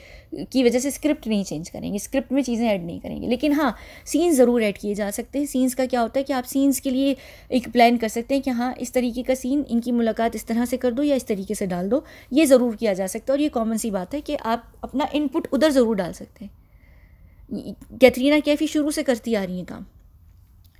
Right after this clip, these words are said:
तो ये इनपुट जो डालना होता है ना, ये आप ज़रूर डाल सकते हैं। आप सीन जब आप पढ़ते हैं, आप सीन को चेंज कर सकते हैं, आप उसकी खूबसूरती को चेंज कर सकते हैं, आप उसको क्रिएट कर सकते हैं। तो यहाँ पर ये लड़का और लड़की जो मिलते हैं,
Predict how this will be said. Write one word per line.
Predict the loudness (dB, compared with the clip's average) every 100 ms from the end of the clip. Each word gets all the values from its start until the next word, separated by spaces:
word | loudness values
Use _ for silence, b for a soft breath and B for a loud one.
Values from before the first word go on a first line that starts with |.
| -6
तो | 0
ये | 4 4
इनपुट | 4 2 0
जो | -2 -6 -6 -2
डालना | 0 2 2
होता | 2 0
है | -4
ना, | 0
ये |
आप | 0 2
ज़रूर | 0 2
डाल | 0 0
सकते | -4 -2
हैं। | -2
आप | -2
सीन | -6 -10 0 2 2 0 -6 -8 B B B 2
जब | 4
आप | 4 2
पढ़ते | 0 2
हैं, | 0
आप | 0
सीन | 0 0 0
को | 0
चेंज | 0 0
कर | -2
सकते | -4 -6 -4
हैं, | -4
आप | -4
उसकी | -10 -12
खूबसूरती | -10 -8 -8 -6 -4
को | -2
चेंज | 0 0 0
कर | -6
सकते | -6 -2
हैं, | -4
आप |
उसको | -2 -6
क्रिएट | -2 -2 -2
कर | -4
सकते | -8 -10
हैं। | -8
तो | -4
यहाँ | -2 0
पर | 0
ये | 0
लड़का | -2 -4 -4
और |
लड़की | -4 -6 -6
जो | -2
मिलते | -2 -2 -2
हैं, | -2